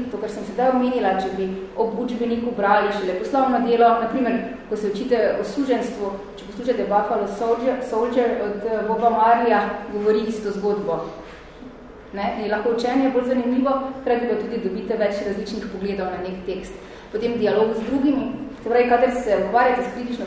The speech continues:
pismenostjo, niste samo kritični sami pri sebi, ko si mislite, "Joj, to ni prav."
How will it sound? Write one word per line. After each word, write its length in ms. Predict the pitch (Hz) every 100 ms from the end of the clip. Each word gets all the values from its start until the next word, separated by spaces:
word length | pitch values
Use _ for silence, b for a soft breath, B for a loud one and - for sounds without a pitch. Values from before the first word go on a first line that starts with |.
| -
pismenostjo, 600 | 233 233 202 170 - 196 - -
niste 180 | 240 240
samo 220 | 220 214 214
kritični 400 | 262 254 240 190
sami 220 | 190 214 220
pri 100 | 185
sebi, 360 | 185 208 240 247
ko 60 | -
si 100 | 214
mislite, 280 | 214 196 190
"Joj, 160 | 202
to 80 | 208
ni 140 | 220 -
prav." 240 | 247 254